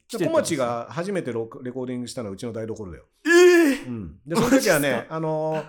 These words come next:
Speaker 2: ちなみにレイジロー君でしょ？
Speaker 1: はい、レイジローです。
Speaker 2: で、僕も本名レイなんだけど、小町も、
Speaker 1: うん。
Speaker 2: あの、ほ-、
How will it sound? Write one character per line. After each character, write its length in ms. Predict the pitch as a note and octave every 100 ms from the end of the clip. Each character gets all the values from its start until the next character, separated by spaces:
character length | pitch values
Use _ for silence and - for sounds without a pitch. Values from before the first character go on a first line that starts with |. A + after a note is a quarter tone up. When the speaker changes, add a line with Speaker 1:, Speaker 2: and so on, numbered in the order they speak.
| -
Speaker 2:
ち 60 |
な 60 | G#3
み 60 | G3
に 60 |
レ 80 | A#3+
イ 40 | F#3
ジ 80 |
ロ 80 | C3+
ー 40 | -
君 140 | F#2
で 80 | D#2+
し 80 | C#3+
ょ？ 100 | -
Speaker 1:
は 140 | E3+
い、 40 | D3
レ 80 | C#3
イ 40 |
ジ 100 | D3+
ロ 80 | D3+
ー 20 |
で 80 | D#3+
す。 60 |
Speaker 2:
で、 20 | F3+
僕 120 | E3+
も 60 |
本 120 | E3 E3
名 100 | B2
レ 100 | B2
イ 20 |
な 80 | A2
ん 60 |
だ 80 | F2
け 60 | F#2
ど、 60 |
小 80 | -
町 200 | A#3+ E3
も、 260 | B2 G#2 E2
Speaker 1:
う 40 | G#2+
ん。 20 |
Speaker 2:
あ 40 |
の、 80 | G2+ G2+ G2+ G#2+ A#2+
ほ-、 280 | D3+ -